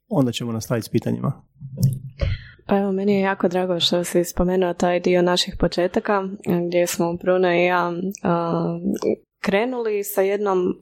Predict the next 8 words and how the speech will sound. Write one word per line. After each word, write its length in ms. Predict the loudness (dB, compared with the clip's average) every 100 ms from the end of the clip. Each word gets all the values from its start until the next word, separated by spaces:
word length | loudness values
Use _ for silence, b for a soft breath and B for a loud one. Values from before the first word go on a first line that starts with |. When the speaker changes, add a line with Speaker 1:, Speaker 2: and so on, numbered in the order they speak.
| 2
Speaker 2:
manijakalnom 880 | 4 4 -2 -4 -2 -2 -2 -2 -2 -2 -4 -2
željom 680 | 0 2 2 2 0 -4 2
i 120 | 4
manijakalnom 600 | 4 2 0 0 -2 -4
vizijom 580 | 0 0 4 2 2 0
da 300 | 0 0 -2
stvarno 400 | -4 0 2 2
postanemo 680 | 2 0 0 0 2 2